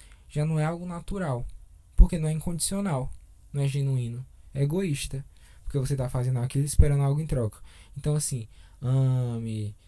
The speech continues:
sei lá, se entregue, faça tudo que você quer, mas sem esperar do outro exatamente aquilo, sabe? Não sei se, se todo mundo vai conseguir entender isso. E lógico que eu sei que todo mundo quer reciprocidade,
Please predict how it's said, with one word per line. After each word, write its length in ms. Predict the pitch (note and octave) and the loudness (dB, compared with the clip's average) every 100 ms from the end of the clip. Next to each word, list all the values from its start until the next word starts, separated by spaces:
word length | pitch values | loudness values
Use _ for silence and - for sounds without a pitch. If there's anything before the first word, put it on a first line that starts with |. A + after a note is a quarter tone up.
| - - | -20 -20
sei 240 | - - D3 | -6 0 2
lá, 180 | B2 A2 | 2 0
se 140 | - | -2
entregue, 600 | C3 - B2 A#2+ A#2 A2+ | -4 0 0 2 0 0
faça 320 | - B2 C3 | 0 2 0
tudo 180 | - D#3 | -2 -6
que 100 | - | -4
você 300 | D3+ C#3+ C3 - | -2 -2 -4 -2
quer, 400 | - D3+ C#3 G#2+ - - - | 2 4 4 0 -4 -18 -6
mas 180 | D3 D#3 | -2 0
sem 140 | F3+ | 0
esperar 420 | F3+ - F3 D#3+ | 4 10 10 10
do 120 | D#3 D#3 | -4 -2
outro 640 | D3 D3 D3 F3 F3 E3+ D3+ | -2 -2 -4 -2 -2 -4 -4
exatamente 580 | D3+ D3 F3 E3+ D#3 | -2 -2 -4 -4 -4
aquilo, 440 | E3+ - C#3 A2+ - - - - - - - - - - - - - - - - - | -4 0 2 2 -2 -10 -18 -20 -20 -20 -20 -20 -20 -20 -20 -20 -20 -20 -20 -12 -4
sabe? 320 | B2 C3+ C3+ | 0 0 0
Não 140 | C3 | -2
sei 180 | C#3 D3 | 0 0
se, 760 | D3+ - D#3+ D#3 D3+ C3 A#2 - - - | 0 -2 -2 0 0 -2 -4 -8 -18 -16
se 160 | - - | -8 2
todo 200 | - C3+ | 4 4
mundo 160 | C#3 C3+ | 2 2
vai 120 | C3 | 0
conseguir 340 | C3+ B2+ B2+ | -2 -4 -4
entender 380 | B2+ C3 B2 C3+ | -2 -2 0 2
isso. 440 | A#2+ G2+ - - - - - - - - - - | 2 2 4 4 2 -6 -20 -20 -20 -20 -20 -6
E 60 | A#2+ | 0
lógico 460 | A#2+ B2 C3 C3 A#2 | 2 4 2 0 0
que 100 | B2+ | -2
eu 60 | |
sei 120 | B2 | -2
que 60 | A#2+ | -4
todo 180 | B2 C3 | -4 -4
mundo 200 | C3 B2 | -4 -4
quer 280 | B2 A#2+ A#2+ | -4 -6 -2
reciprocidade, 1000 | C3+ - C3 C3 A#2+ C#3+ A#2+ G#2+ G#2+ | 0 0 4 4 6 2 2 0 -2